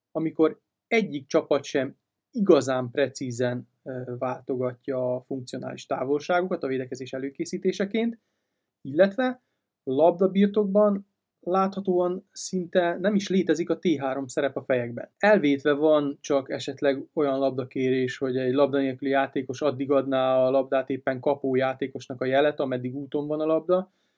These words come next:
Szinte csak olyan labda nélküli játékosok voltak a pályán, akik álltak, vagy direkt jelet adtak a labdásnak. A funkcionális távolságokról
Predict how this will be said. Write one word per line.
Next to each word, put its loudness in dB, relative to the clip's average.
Szinte 0
csak -2
olyan 8
labda 4
nélküli 0
játékosok -2
voltak -4
a -4
pályán, 0
akik -6
álltak, 2
vagy 0
direkt -2
jelet -4
adtak -6
a 0
labdásnak. -8
A 4
funkcionális 4
távolságokról 2